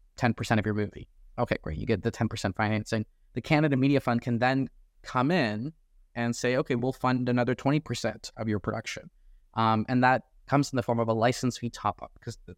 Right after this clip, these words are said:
the way they're funded is through broadcast,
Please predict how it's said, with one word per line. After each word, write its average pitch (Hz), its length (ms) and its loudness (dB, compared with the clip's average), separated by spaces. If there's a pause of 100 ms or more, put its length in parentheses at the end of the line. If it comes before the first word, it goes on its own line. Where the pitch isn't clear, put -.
the 135 100 0
way 127 120 6
they're 120 160 6
funded 113 420 2
is 104 340 -2 (960)
through 107 480 0 (320)
broadcast, 110 800 2